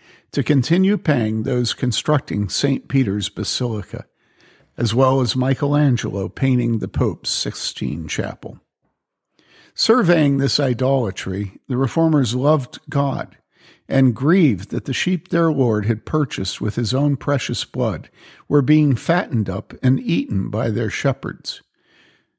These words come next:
No one preached to them the good news of the love of God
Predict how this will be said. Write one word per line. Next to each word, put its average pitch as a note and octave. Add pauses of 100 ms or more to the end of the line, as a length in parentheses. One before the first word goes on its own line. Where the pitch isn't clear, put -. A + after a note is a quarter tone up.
(140)
No F3
one B2
preached -
to C3+
them A#2+ (180)
the A#2
good C#3
news -
of G#2
the A2+
love B2+
of C3
God G2+